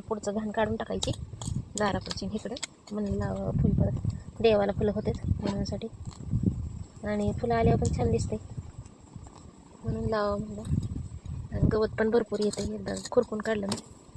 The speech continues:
मग परत थोडं थोडं आणखीन खुरपलं की जसा वेळ भेटेल तसं खुरपायचं. तर कसा वाटला छोटासा व्हिडिओ तो पण सांगा.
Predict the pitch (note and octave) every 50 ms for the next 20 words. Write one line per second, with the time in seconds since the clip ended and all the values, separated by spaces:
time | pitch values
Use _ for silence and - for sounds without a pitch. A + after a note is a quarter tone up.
0 | - - - - - - - - A#3+ A3+ - A#3+ A3 G#3 - A#3+ B3 A3+ - A#3
1 | A3 A3 A3 A3 - A3+ A3 - - A#3 A3 - G#3+ G#3 - B3 - - - -
2 | - - - - - - - - - - - - - - - - - - - -
3 | - - - - - - - - - - A3 A#3 - A#3 A3+ A#3 A3+ A3 A#3+ A#3
4 | A#3 A3 G#3 - - - - - - - - - - - - - - - - -
5 | - - - - - - - - - - - - - - - - - - - -
6 | - - - - - - - - - - - - - - - - - - - -
7 | - - - - - - - - - G#3 - G#3 - A3 A3 - G3 G3 F#3+ -
8 | A3 G#3 G3 - G3+ G3 F#3 F#3+ F#3 - G3+ - - G3+ - - G#3 F#3+